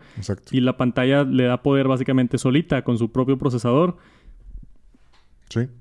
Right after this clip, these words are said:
Speaker 2: Puede ser algo, algo interesante. A mí también me, me interesa mucho. Eventualmente, si cambio a la MacBook Pro de dieciséis pulgadas, la nueva que va a salir,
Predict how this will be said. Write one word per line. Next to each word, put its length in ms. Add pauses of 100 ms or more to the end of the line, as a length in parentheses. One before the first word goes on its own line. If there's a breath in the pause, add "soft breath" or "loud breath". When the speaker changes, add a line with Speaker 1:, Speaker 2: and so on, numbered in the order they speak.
(120)
Speaker 2:
Puede 200
ser 160
algo, 480
algo 160
interesante. 440
A 40
mí 100
también 300
me, 320
me 100
interesa 380
mucho. 360 (260 loud breath)
Eventualmente, 520
si 140
cambio 400
a 20
la 80
MacBook 460
Pro 260
de 200
dieciséis 420
pulgadas, 500
la 160
nueva 400
que 80
va 80
a 20
salir, 400